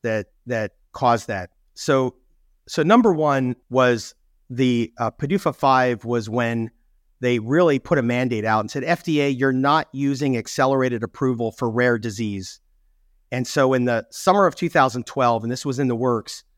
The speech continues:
they were really pushing the F D A to focus on rare disease and to think about accelerated approval for rare disease. So that was, there was a regulatory kind of legislative push.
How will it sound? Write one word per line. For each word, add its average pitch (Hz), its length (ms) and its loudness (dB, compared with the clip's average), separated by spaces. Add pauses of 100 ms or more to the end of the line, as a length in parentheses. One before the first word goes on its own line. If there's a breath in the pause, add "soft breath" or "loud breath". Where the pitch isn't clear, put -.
(580)
they 151 120 4
were 143 140 2
really 156 360 4
pushing 160 460 -2
the 127 140 2
F 120 160 -4
D 120 200 0
A 110 340 -2 (340)
to 131 100 -2
focus 139 400 -2
on 120 140 2
rare 123 260 2
disease 113 640 -4 (600)
and 123 280 -2
to 113 320 -2
think 147 280 -2
about 120 220 2
accelerated 117 560 0
approval 104 280 -6
for 107 180 -6
rare 104 120 -2
disease. 98 340 -10
So - 100 -8
that 170 140 6
was, 160 120 -2
there 156 100 0
was 131 120 -2
a 131 40 -4
regulatory 123 880 -2 (340)
kind 143 160 -2
of 120 60 0
legislative 120 600 -2
push. - 400 -4